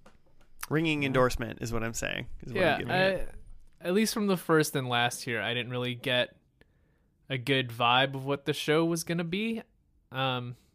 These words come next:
Speaker 3: the, the stories that we were shown in the pilot and the finale were very, um, like, tightly focused on just the family.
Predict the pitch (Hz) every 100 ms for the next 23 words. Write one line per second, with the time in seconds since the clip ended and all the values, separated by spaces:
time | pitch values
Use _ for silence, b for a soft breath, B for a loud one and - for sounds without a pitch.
0 | _ _ _ 147 143 127 139 147 - 180
1 | 175 156 127 143 135 135 135 131 127 123
2 | 117 107 - _ _ _ _ - 131 131
3 | 123 120 123 120 120 120 113 120 120 120
4 | 117 117 _ _ _ _ _ _ _ _
5 | _ _ 117 110 113 113 - - 143 139
6 | 135 - 135 135 131 131 - 123 117 113
7 | 113 - 117 117 - - 120 - 120 123
8 | 131 135 147